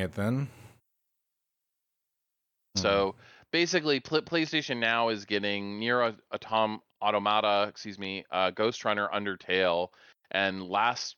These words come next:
Speaker 2: month in July they added God of War, Nioh two, Red Dead Redemption two, Judgment, Moving Out, Tokyo twenty twenty Olympic Games, and nascar Heat five. So they are adding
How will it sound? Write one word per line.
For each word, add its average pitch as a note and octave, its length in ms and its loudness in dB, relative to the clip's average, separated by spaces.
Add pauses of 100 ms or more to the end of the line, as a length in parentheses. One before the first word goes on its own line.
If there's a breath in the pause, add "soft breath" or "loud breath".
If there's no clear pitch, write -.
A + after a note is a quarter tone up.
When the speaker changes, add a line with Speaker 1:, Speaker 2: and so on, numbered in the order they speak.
Speaker 2:
month G2 400 0
in F#2 120 -6
July F#2 360 0
they F#2 160 0
added F2+ 340 0
God G#2 240 2
of G#2 100 -4
War, G2 460 0 (340 soft breath)
Nioh G#2 420 2
two, G2 540 -4
Red G2 180 2
Dead G2+ 180 2
Redemption C3 560 -2
two, A2+ 500 -2
Judgment, G#2 640 -2
Moving G#2 320 -6
Out, F#2 240 0
Tokyo G#2+ 380 -2
twenty G2+ 280 -6
twenty F#2+ 280 -2
Olympic A#2+ 340 -2
Games, G2 320 0
and F#2+ 180 -4
nascar F#2 460 -2
Heat E2+ 240 -12
five. D2+ 540 -2 (420 loud breath)
So - 120 0
they F3+ 100 4
are B3 160 4
adding C#3 580 2